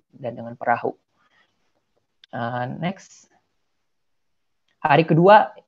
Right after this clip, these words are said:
ini kita, yang tadi saya jelaskan, kita fokus di daerah, eh, pantai, eh, sorry, eh, di daerah kepulauan, eh, pulau di selatan.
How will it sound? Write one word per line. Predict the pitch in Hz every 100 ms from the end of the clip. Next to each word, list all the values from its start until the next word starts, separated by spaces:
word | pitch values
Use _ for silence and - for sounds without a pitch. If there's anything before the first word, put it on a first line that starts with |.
| 151
ini | 156 165
kita, | 165 - 147 147 143 147
yang |
tadi | 147 143
saya | - 139
jelaskan, | 143 135 - 175
kita | 170 - 135 -
fokus | 160 - 175 -
di | 143 139
daerah, | 135 139 135 131 143 -
eh, | 135 135 127 -
pantai, | 135 131 131 131 135
eh, | - - 131
sorry, | 127 131 131 127
eh, | 123
di | 123 131 127
daerah | 123 - 127 127
kepulauan, | - - 131 127 131
eh, | - 123
pulau | - 131 127
di | 131
selatan. | 127 131 123 - 190